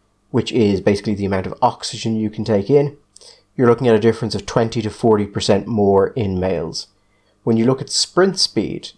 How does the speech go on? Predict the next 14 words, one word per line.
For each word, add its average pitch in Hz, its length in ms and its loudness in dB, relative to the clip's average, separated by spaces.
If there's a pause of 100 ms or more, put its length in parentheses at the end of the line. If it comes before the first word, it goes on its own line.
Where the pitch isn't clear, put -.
(160)
now 120 120 4
these 160 260 2
are, 135 180 4
by 127 200 2
the 110 100 2
way, 101 300 0 (1040)
these 131 180 4
are 131 60 4
mostly 123 320 2
looking 107 300 2
at 104 160 0
elite 101 360 -4
level 92 360 -2
athletes. - 640 -6